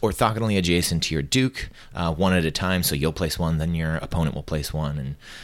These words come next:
and so on and so forth. Once you've placed that, then the game starts, basically.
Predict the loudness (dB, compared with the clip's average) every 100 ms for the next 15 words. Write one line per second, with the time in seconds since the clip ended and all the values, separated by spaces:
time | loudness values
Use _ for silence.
0 | -10 -4 0 0 0 -2 -2 -6 -2 0
1 | 0 0 0 0 0 2 2 2 0 -4
2 | 2 4 6 6 4 4 2 0 0 -2
3 | -6 -6 -4 -6 -6 -6